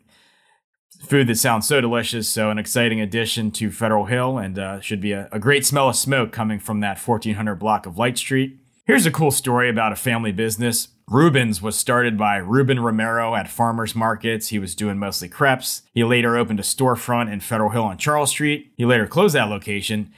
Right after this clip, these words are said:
And then his son, Ruben Ramirez, and his nephew, Jonathan Ramirez, reopened Rubens in that same location at one zero four three South Charles Street back in two thousand eighteen. They brought back the crepes, but they also did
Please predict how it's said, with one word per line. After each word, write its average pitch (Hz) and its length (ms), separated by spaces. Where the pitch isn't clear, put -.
And 117 100
then 147 120
his 147 200
son, 143 380
Ruben 139 320
Ramirez, 117 840
and 101 140
his 95 140
nephew, 123 320
Jonathan 147 460
Ramirez, 98 520
reopened 139 480
Rubens 123 440
in 123 140
that 110 180
same 151 280
location 139 480
at 95 120
one 120 220
zero 117 240
four 123 240
three 117 220
South 120 320
Charles 120 320
Street 104 320
back 127 240
in 110 80
two 127 120
thousand 110 300
eighteen. 123 580
They 120 100
brought 117 280
back 110 160
the 85 60
crepes, 131 520
but 113 140
they 117 80
also 113 240
did 110 320